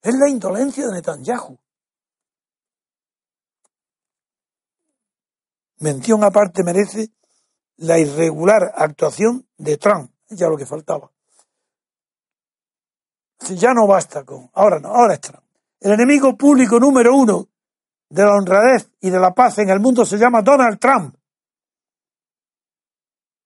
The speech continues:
No es Obama, que rompiendo la tradición de doscientos años de existencia de Estados Unidos,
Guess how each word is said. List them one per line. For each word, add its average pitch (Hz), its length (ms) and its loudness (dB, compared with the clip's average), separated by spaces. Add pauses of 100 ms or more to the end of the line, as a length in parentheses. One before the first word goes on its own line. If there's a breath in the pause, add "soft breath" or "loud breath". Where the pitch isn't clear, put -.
(260)
No 247 200 2
es 294 320 -2
Obama, 202 460 0 (600)
que 196 120 2
rompiendo 196 640 0
la 233 140 4
tradición 196 760 -2 (680)
de 208 160 2
doscientos 220 680 0
años 202 320 0
de 180 120 0
existencia 196 600 -4
de 185 80 -2
Estados 202 360 0
Unidos, 262 360 2